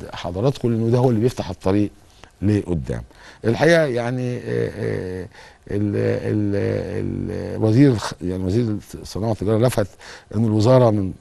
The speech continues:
وزارة، وزارة التجارة والصناعة من دورها في تصنيع، في تعميق التصنيع المحلي، حددت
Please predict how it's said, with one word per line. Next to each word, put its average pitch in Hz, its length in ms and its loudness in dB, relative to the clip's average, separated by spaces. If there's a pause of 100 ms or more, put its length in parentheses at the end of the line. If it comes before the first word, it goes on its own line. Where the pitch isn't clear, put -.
(140)
وزارة، 110 160 2 (140)
وزارة 95 140 0
التجارة 95 220 -2
والصناعة 113 440 2
من 87 220 -2
دورها 120 180 4
في - 80 -4
تصنيع، 101 360 -2
في 92 160 -6
تعميق 98 360 2
التصنيع 104 380 -4
المحلي، 139 560 4 (360)
حددت 156 500 4